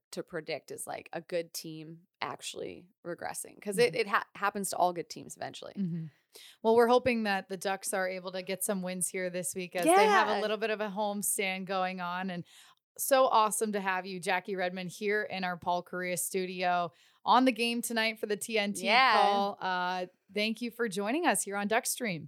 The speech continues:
Speaker 1: Yeah, I, I am happy to be here. Uh, always a, always a pleasure chatting with you. And, uh, I,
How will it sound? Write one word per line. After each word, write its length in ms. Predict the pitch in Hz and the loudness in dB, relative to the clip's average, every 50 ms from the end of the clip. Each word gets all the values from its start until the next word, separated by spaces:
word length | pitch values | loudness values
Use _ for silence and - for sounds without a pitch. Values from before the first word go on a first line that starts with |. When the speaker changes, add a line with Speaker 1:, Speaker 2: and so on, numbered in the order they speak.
| - - | -8 0
Speaker 1:
Yeah, 240 | 240 247 277 330 370 302 - | 4 8 8 10 10 8 6
I, 300 | - 214 233 233 220 - - | 4 2 2 2 0 0 0
I 140 | - 214 220 226 220 220 220 208 | 2 2 2 2 0 -2 -2 -2
am 120 | - 220 | -2 -4
happy 360 | 214 202 233 233 233 277 269 | -2 0 0 0 0 -2 -4
to 60 | 254 | -4
be 220 | 208 214 214 208 220 | -2 -2 -2 -2 0
here. 420 | 202 226 202 202 202 202 196 185 - | 0 2 2 4 4 2 2 2 4
Uh, 140 | 180 185 - | 2 2 6
always 380 | - 185 196 196 208 214 214 214 | 6 6 6 6 6 2 2 0
a, 120 | 196 - - - | -2 -4 0 2
always 280 | - 202 202 208 220 208 | 4 4 6 4 4 2
a 80 | 202 | 0
pleasure 340 | 202 - 202 196 190 196 185 | -4 -4 -4 -4 -2 -4 -8
chatting 380 | 180 - 202 175 170 175 175 175 | -4 -2 0 0 0 0 -4 -6
with 200 | 175 180 - - | -8 -10 -8 -6
you. 280 | 180 175 175 170 170 | -6 -4 -4 -4 -4
And, 360 | 170 147 156 170 170 170 170 180 | -2 -2 -2 -2 -2 -4 -2 -2
uh, 120 | 165 - | 0 2
I, 140 | - 185 190 | 2 2 2